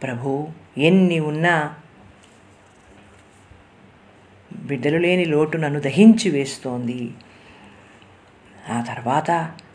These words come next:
నా రాజ్యాన్ని, దీనిని అంతా చూసుకునే నా వారసులు ఎవరూ లేరు కదా అని నాకు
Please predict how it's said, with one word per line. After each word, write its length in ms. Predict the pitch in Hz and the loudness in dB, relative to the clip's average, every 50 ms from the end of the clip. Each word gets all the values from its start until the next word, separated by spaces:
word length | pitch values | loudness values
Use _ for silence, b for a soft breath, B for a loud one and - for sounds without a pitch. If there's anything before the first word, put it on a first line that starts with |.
| - 139 | -12 -10
నా 120 | 135 131 | -10 -8
రాజ్యాన్ని, 800 | 131 123 120 123 120 120 - 180 196 208 214 220 220 208 - - - - - - | -6 -6 -6 -6 -6 0 4 6 6 6 6 4 2 2 0 -4 -10 -14 -16 -8
దీనిని 440 | 143 156 156 156 151 147 147 143 147 - - - - | -6 -4 -4 -4 -4 -6 -6 -6 -8 -12 -16 -16 -14
అంతా 300 | 143 143 147 180 170 165 165 - | -14 -6 -2 -2 -2 -2 0 0
చూసుకునే 440 | 180 185 185 196 - 180 170 170 165 | 0 0 0 -2 -4 -4 -4 -2 0
నా 220 | 165 165 160 160 | 0 2 2 2
వారసులు 420 | 156 156 160 180 208 226 247 262 | 4 6 6 6 6 6 6 6
ఎవరూ 280 | 240 247 254 254 262 254 | 8 8 8 8 6 8
లేరు 300 | 247 214 208 233 247 262 | 8 8 8 8 6 6
కదా 260 | 208 202 190 196 202 | 4 2 2 4 2
అని 360 | 190 175 165 180 180 165 156 - - b b b b b b b b b b b b - | 2 2 0 -2 -4 -6 -8 -10 -14 b b b b b b b b b b b b -10
నాకు 240 | 131 131 143 143 | -10 -10 -10 -10